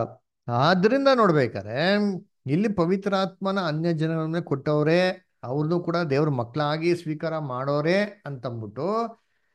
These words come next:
ಇದು ಶಿಷ್ಯರುಗಳಿಗೆಲ್ಲ ಹೇಗಪ್ಪ ತಿಳಿಸ್ಬೇಕಾಗಿತ್ತು ಅಂತಂದ್ರೆ, ಇದು ಔಟ್‌ವರ್ಡ್ ಆಗಿ ಏನಾಗಿರ್ಬೇಕಾಗ್ತದೆ, ಅದು ಗೊತ್ತಾಗೋ ಥರ ಇರ್ಬೇಕಾಯ್ತು. ಅದಕ್ಕೆ ಏನ್ ಮಾಡ್ತಾರೆ ದೇವ್ರು, ಯಾವ ಥರ ಏನ್ರಿ ಯಹೂದ್ಯರಿಗೆ ಪವಿತ್ರಾತ್ಮ ಕೊಟ್ರೋ ಅದೇ ಪ್ರಕಾರ ಇವ್ರಿಗೂ ಕೂಡ ಏನ್ ಮಾಡ್ತಾರೆ ದೇವ್ರು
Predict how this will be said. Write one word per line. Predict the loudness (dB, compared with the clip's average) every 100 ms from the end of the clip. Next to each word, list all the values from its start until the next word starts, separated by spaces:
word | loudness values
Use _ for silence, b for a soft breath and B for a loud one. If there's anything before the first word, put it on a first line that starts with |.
| -4
ಇದು | 2 2
ಶಿಷ್ಯರುಗಳಿಗೆಲ್ಲ | 4 2 2 2 2 4 4 2 2
ಹೇಗಪ್ಪ | 2 2 2 0
ತಿಳಿಸ್ಬೇಕಾಗಿತ್ತು | 2 2 0 -2 -2 -2 -4 -6 -8
ಅಂತಂದ್ರೆ, | -6 -4 0 0 0 -2 -8 _ _ _ -8
ಇದು | -2
ಔಟ್‌ವರ್ಡ್ | 4 4 4 2 0
ಆಗಿ | 0
ಏನಾಗಿರ್ಬೇಕಾಗ್ತದೆ, | -2 -2 -2 -4 -6 -8 -14 -14 -18
ಅದು | -18 -16
ಗೊತ್ತಾಗೋ | -16 -14 -12
ಥರ | -10 -8
ಇರ್ಬೇಕಾಯ್ತು. | -8 -8 -14 -12 -6
ಅದಕ್ಕೆ | -2 -2 -2
ಏನ್ | -4
ಮಾಡ್ತಾರೆ | -6 -6 -6
ದೇವ್ರು, | -4 -4 -4 -2 -2 -2 -4 B B B -8
ಯಾವ | -2 2 2
ಥರ | 2 2 2 0 -2 -6 -12 _ -6
ಏನ್ರಿ | -4 -2 -4 -6 -14 -8
ಯಹೂದ್ಯರಿಗೆ | -4 -4 -2 -2 -2 -4
ಪವಿತ್ರಾತ್ಮ | -2 -4 -2 -6 -4 -8
ಕೊಟ್ರೋ | -6 -4 -2 -2 -2
ಅದೇ | -6 -6 -4 -4 -4
ಪ್ರಕಾರ | -6 -8 -6
ಇವ್ರಿಗೂ | -4 -4 -4 -4 -6
ಕೂಡ | -4
ಏನ್ | 0 2
ಮಾಡ್ತಾರೆ | 2 0 0
ದೇವ್ರು | 2 2 -2 -6